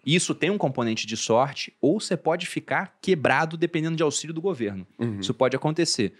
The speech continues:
Speaker 1: Mas até nesse episódio que a gente fez do podcast, eu falei que de cara eu acho que eu nasci sendo, sei lá, estando no grupo das dez pessoas, na-, dos dez por cento de pessoas mais sortudos do mundo. Porque,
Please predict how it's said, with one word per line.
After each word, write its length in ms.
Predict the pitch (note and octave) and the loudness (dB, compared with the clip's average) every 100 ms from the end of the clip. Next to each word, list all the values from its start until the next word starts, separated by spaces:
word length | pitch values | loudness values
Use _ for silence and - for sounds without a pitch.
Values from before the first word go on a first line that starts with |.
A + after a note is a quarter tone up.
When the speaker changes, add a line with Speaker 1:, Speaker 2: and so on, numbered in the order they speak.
| _ _ _ - | _ _ _ -2
Speaker 1:
Mas 200 | A2+ A#2+ | 2 2
até 400 | A#2+ E3+ E3+ - | 4 2 2 0
nesse 280 | A#2+ D#3 - | 2 4 2
episódio 420 | D3+ A2 A#2 A2 | 2 2 2 2
que 60 | G#2+ | -2
a 40 | |
gente 180 | G#2 G2+ | -4 -2
fez 140 | G#2 | -2
do 60 | G2+ | -2
podcast, 640 | G#2 F#2 - D3 B2+ - F3+ _ _ _ _ - | -4 -4 0 0 0 -6 -10 _ _ _ _ -6
eu 100 | B2 | -2
falei 260 | - E3 D3 | 2 2 2
que 140 | - | 0
de 120 | C3 | -6
cara 500 | - B2+ D3+ E3 F3 - - | -2 0 2 2 -2 -6 0
eu 140 | C3+ | 0
acho 140 | C3+ | 0
que 60 | - | -2
eu 60 | D3 | -2
nasci 460 | C#3+ - - C3 | -2 -2 0 0
sendo, 600 | C3+ B2 B2+ C3+ C#3 A#2+ - | 0 -2 -2 -2 -4 -4 -4
sei 140 | C3 | -2
lá, 220 | A2 G2 _ _ _ - _ _ _ _ _ | -2 -4 _ _ _ -20 _ _ _ _ _
estando 320 | - - F#3 F#3 | -6 2 4 4
no 100 | D#3 | 2
grupo 380 | C3+ E3 - D3+ | 4 2 0 0
das 560 | D3+ C3 A2+ - - G2+ G2 - _ - | 2 2 0 -4 -8 -12 -20 -20 _ -4
dez 280 | G#2 F3 F3+ | 2 2 2
pessoas, 560 | D#3+ B2+ D3 C#3+ G#2+ | 0 0 0 0 0
na-, 120 | B2+ | -2
dos 240 | - A#2 G#2 | -2 -2 2
dez 180 | E3+ F3+ | 0 0
por 180 | C3+ | -4
cento 240 | - D#3 D#3 | -4 -4 -6
de 80 | C3 | -4
pessoas 320 | A#2 C#3+ C3 | -2 0 -2
mais 180 | C#3 C3+ | -2 -2
sortudos 440 | C3+ G#2+ C#3+ C#3 | -4 -2 -6 -4
do 100 | C3+ | -4
mundo. 420 | A#2+ G#2+ G2 F#2+ _ _ - _ _ | -2 -2 -4 -8 _ _ -20 _ _
Porque, 640 | - A2+ - C#3+ C3+ G#2+ | -2 -2 0 2 4 2